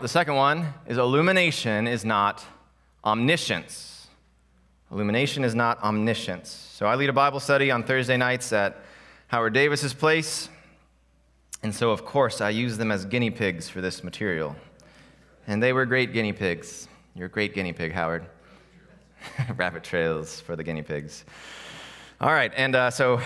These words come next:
so when we were do-, when we were doing that, a question came up, and I think it is an extremely important question.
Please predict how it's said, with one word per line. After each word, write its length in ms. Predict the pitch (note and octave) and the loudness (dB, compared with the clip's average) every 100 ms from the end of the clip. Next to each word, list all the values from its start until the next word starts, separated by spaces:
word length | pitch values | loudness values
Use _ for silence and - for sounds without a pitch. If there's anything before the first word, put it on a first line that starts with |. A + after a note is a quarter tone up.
| - - - - - - | -6 -12 -16 -20 -20 -6
so 280 | - B2+ A#2+ | 0 2 2
when 420 | A2+ B2 C#3+ F3 | -2 -2 0 2
we 60 | D#3 | 2
were 60 | |
do-, 140 | C3 A2+ | 0 0
when 120 | C#3+ | 2
we 60 | |
were 80 | B2 | 2
doing 200 | A#2+ B2+ | 2 2
that, 220 | A#2 A2 | 4 2
a 60 | A#2+ | 0
question 360 | - F3+ - C3 | 2 0 0 -2
came 180 | B2+ A#2 | 0 0
up, 120 | G#2+ | 2
and 80 | A2+ | 0
I 40 | |
think 240 | - D3 C3+ | -2 -2 0
it 60 | |
is 120 | A#2+ | 0
an 80 | A2 | 2
extremely 960 | G#2+ - - - C3+ E3+ F#3 E3+ C#3+ B2 | -2 -4 -10 -2 2 4 4 4 4 2
important 400 | A2 A2+ G2 F#2 | 2 0 0 0
question. 580 | G2 - - E2 G2 | 0 0 -6 -10 -10